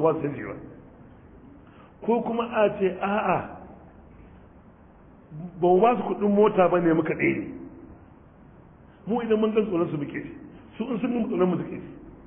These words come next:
Ashe ba za mu iya zama kamar tinkiya ba? Mu tsaya ba mu ci zalin kowa ba, ba,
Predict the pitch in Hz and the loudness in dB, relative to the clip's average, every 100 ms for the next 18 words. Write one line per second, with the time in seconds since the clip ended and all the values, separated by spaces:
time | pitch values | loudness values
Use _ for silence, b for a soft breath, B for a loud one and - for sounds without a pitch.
0 | - B B - - 208 202 190 185 175 | -20 B B -10 -4 0 0 0 0 2
1 | 180 165 160 190 180 165 175 - - - | 2 -2 -2 -4 -2 -2 -2 -8 -16 -18
2 | - - - - B B B - 131 143 | -20 -20 -20 -20 B B B -10 -6 0
3 | 180 151 139 131 - - - 131 160 170 | 2 2 0 -4 -8 -10 -12 -6 -2 -2
4 | 170 165 175 170 170 - - - - - | -2 0 2 2 0 -4 -12 -18 -20 -20
5 | - - - - 139 | -20 -20 -20 -8 -6